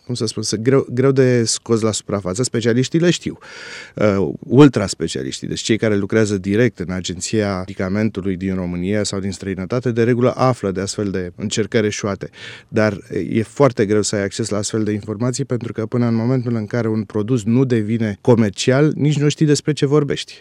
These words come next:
Adică, ce vorbim? Despre o substanță sau un vaccin cu codul doi șapte doi doi care n-a fost acceptat. Dar nu așa se pune problema. De regulă, răspingerea unui produs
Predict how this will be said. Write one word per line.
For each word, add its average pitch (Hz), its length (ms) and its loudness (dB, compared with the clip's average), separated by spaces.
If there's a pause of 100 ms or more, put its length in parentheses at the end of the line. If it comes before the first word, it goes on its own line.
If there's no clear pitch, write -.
(260)
Adică, 50 500 -4 (280)
ce - 180 0
vorbim? 95 340 -4
Despre 101 260 -6
o 110 40 0
substanță 127 560 -2
sau 120 160 -2
un 110 100 -4
vaccin 113 520 -4
cu - 180 -12
codul 113 400 0 (340)
doi 113 260 2
șapte 113 360 0
doi 98 200 0
doi 135 540 0
care 120 360 -2
n-a 127 300 -4
fost - 300 -8
acceptat. - 480 -12 (380)
Dar 123 160 2
nu 147 160 4
așa 131 220 2
se 107 140 -4
pune 98 180 -6
problema. 92 480 -4 (600)
De 110 180 0
regulă, 131 500 2 (300)
răspingerea 123 640 2
unui 110 260 0
produs 110 640 0